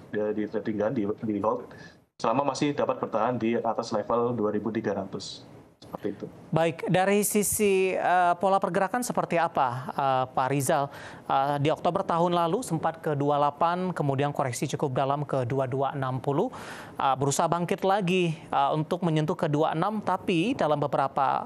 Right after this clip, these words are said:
Speaker 2: perdagangan terakhir, eh, kembali tertekan ke dua ribu tiga ratusan.
Speaker 1: Ya, untuk beberapa waktu terakhir,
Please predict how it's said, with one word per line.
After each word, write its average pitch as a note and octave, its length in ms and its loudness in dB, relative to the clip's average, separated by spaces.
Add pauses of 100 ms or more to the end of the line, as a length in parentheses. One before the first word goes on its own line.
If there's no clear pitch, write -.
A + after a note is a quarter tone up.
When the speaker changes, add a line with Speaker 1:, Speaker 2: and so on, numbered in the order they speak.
Speaker 2:
perdagangan C#3 460 0
terakhir, C3 340 0 (380)
eh, C#3 240 0
kembali C#3+ 340 0
tertekan D#3 460 -2
ke D3+ 180 -2
dua C3+ 220 0
ribu C3 160 -2
tiga B2+ 260 -4
ratusan. B2 320 -4 (1080)
Speaker 1:
Ya, B2 80 2
untuk C#3+ 320 0
beberapa C#3+ 480 2
waktu D3 260 2
terakhir, C#3+ 240 2